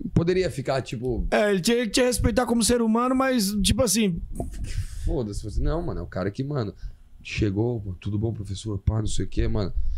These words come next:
Speaker 1: Tipo, mano, os caras que, mano, eu tô há sete meses nessa porra. E a galera já me respeita, tipo, mano,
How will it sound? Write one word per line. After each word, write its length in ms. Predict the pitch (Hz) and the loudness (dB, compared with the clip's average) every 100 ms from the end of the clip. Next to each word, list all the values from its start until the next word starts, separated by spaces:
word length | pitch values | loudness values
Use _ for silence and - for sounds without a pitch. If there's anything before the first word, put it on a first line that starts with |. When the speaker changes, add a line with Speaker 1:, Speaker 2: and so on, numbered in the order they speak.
| - | 0
Speaker 1:
Tipo, 200 | - - | 0 2
mano, 380 | 214 196 101 80 - - | 2 2 2 -2 -8 -8
os 140 | - | -2
caras 280 | - 165 190 | 2 2 2
que, 100 | - | 0
mano, 240 | 226 214 | 2 2
eu 100 | 131 156 | 2 2
tô 120 | 185 | 2
há 40 | |
sete 440 | 170 - 160 170 190 | 0 0 0 2 2
meses 180 | 190 180 | 2 2
nessa 200 | 170 180 | 2 0
porra. 440 | 170 185 156 104 - - - | 2 2 0 -2 -8 -8 -2
E 80 | 113 | 2
a 40 | |
galera 220 | 117 127 | 2 2
já 80 | 131 | 2
me 60 | 147 | 2
respeita, 460 | 156 - 160 165 131 | 0 2 0 2 0
tipo, 260 | - 113 | 2 2
mano, 340 | 131 143 110 | 2 2 2